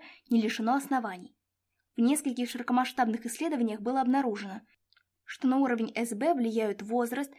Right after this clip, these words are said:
социально-экономическое положение, профессиональный статус и семейный доход, но не оказывают какого-либо заметного влияния пол, расовая принадлежность, образование и вероисповедание.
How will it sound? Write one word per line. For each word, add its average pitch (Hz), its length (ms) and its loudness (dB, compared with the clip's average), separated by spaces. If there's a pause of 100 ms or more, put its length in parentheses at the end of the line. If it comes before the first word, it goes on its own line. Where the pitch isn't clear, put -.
(160)
социально-экономическое 240 1040 0
положение, 220 720 -2 (380)
профессиональный 226 640 0
статус 240 460 -4
и 226 100 -8
семейный 247 380 0
доход, 240 460 -4 (360)
но 247 260 4
не 311 180 4
оказывают 247 480 0
какого-либо 226 540 0
заметного 220 480 -2
влияния 233 480 2
пол, 254 380 0 (280)
расовая 247 460 0
принадлежность, 269 680 0
образование 220 720 0
и 226 100 -2
вероисповедание. 226 800 -6